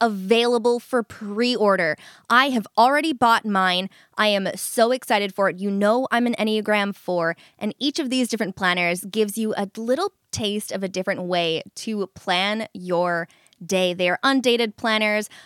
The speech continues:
I am so excited to get mine in the mail. And when you pre-order your Enneagram planner through workspacery dot com, make sure to use the code Crying on My Yoga Mat. That code will get you ten percent off, and it'll help support this show.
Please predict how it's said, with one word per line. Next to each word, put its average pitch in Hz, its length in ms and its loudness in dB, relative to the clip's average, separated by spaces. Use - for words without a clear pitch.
I 226 180 2
am 185 320 -2
so 233 500 0
excited 190 520 0
to 202 80 0
get 180 200 0
mine 180 200 2
in 196 100 -2
the 185 60 0
mail. 170 240 0
And 185 200 -6
when 285 200 2
you 320 120 0
pre-order 269 480 0
your 254 160 0
Enneagram 240 580 2
planner 196 360 -4
through 240 300 -4
workspacery 202 920 -6
dot 180 260 -2
com, 180 420 -6
make 226 460 -2
sure 254 320 -2
to 247 120 -6
use 233 320 -2
the 226 100 -8
code 208 480 -2
Crying 285 600 0
on 233 240 2
My 208 160 2
Yoga 196 400 0
Mat. 156 360 -4
That 240 340 -2
code 254 320 2
will 247 220 2
get 247 200 2
you 233 180 2
ten 392 400 -4
percent 294 460 0
off, 294 340 2
and 330 460 2
it'll 285 220 4
help 277 260 0
support 240 500 -2
this 196 320 0
show. - 460 -2